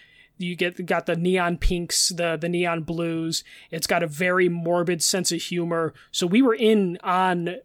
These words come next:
the characters that are all great, all have weird names, all have amazing backstories that we just wanted to learn more about the characters, and then we got stuck just, like,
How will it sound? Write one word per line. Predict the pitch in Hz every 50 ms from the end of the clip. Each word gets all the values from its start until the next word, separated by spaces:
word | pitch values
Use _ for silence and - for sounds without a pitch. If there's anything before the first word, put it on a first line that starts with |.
| _ _ _
the | 196 165 180 175 170 165 180 - _
characters | - - 190 180 180 180 - - 170 156 156 156 147 - -
that | - 165 160
are | 160 175 180
all | 170 185 185
great, | 170 - - 165 156 160 175 -
all | 190 180 202 190
have | 165 196 175 156 156
weird | 170 160 165 156 147
names, | 160 160 151 151 151 151 - - - - - - - -
all | 180 190
have | 170 190 196 185 160 190
amazing | - 170 170 170 170 175 180 190 190 156 196 175 165 143
backstories | 160 165 170 175 - - - 185 165 165 160 160 151 147 147 147 - - - - _ _ _ _ _ _ _ _ _ _ _ _ _ _
that | - 180 165 160 208 - _
we | - 175 160 180 160
just | - 180 - -
wanted | 165 175 175 175 185 175
to | - 190 175
learn | 165 170 165 160 165 165
more | 170 170 165 165 170 165 165
about | - 170 160 160 160 160 - 208 160
the | 165 156
characters, | - - 190 190 180 175 170 - 185 170 170 170 170 160 -
and | - 170 160 160
then | 156 156
we | 156 156 156
got | 165 156 160 - _ _ _
stuck | - - - - - 196 170 - - - - - - - _ _ _ _
just, | - 170 - -
like, | 185 165 165 165 - - -